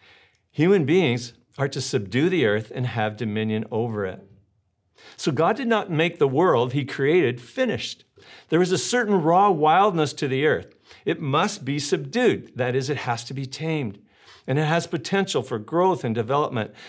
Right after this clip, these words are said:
And man is to have dominion, meaning to rule over creation reflecting the nature of God. As God is king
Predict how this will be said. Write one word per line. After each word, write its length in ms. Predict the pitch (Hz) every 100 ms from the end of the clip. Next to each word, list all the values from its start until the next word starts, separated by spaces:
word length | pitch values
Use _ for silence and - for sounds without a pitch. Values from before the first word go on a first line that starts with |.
| -
And 200 | 139 135
man 220 | 135 156 190
is 120 | -
to 100 | 160
have 240 | 139 135
dominion, 600 | 131 117 123 123 110 98
meaning 360 | 104 135 131 120 - -
to 120 | 151
rule 380 | 131 196 233 165
over 420 | 165 165 175 170 - - - - -
creation 480 | - 151 185 190 170
reflecting 540 | 131 - 190 196 190
the 80 | 156
nature 360 | 139 143 139 127
of 120 | 110
God. 440 | 117 107 101 107 - _
As 180 | 135 139
God 360 | 147 165 196 190
is 120 | 135
king 500 | - 151 143 151